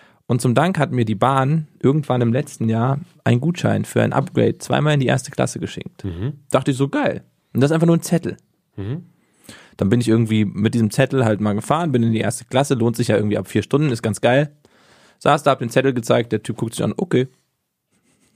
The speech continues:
Speaker 1: So.
Speaker 2: Hat
Speaker 1: Bin
Speaker 2: aber nicht abgestempelt, oder was?
Speaker 1: Richtig, hat nicht abgestempelt. Jetzt bin ich am Wochenende wieder Bahn gefahren.
Speaker 2: Aha.
Speaker 1: Hinfahrt, abgestempelt. Ah, ich so,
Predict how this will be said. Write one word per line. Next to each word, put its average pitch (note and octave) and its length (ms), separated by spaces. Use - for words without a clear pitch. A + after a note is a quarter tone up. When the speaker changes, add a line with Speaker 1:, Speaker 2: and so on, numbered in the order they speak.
Speaker 1:
So. A2+ 240
Speaker 2:
Hat A2+ 80
Speaker 1:
Bin D3 140
Speaker 2:
aber B2 160
nicht B2+ 140
abgestempelt, G2 520
oder - 220
was? - 140
Speaker 1:
Richtig, - 360
hat - 140
nicht C#3+ 100
abgestempelt. G#2+ 640
Jetzt F3 220
bin A2+ 120
ich A2+ 100
am G#2+ 120
Wochenende B2 580
wieder D#3 240
Bahn G2+ 220
gefahren. G2+ 340
Speaker 2:
Aha. G#2 240
Speaker 1:
Hinfahrt, C3+ 520
abgestempelt. - 600
Ah, B2+ 120
ich D3 100
so, - 100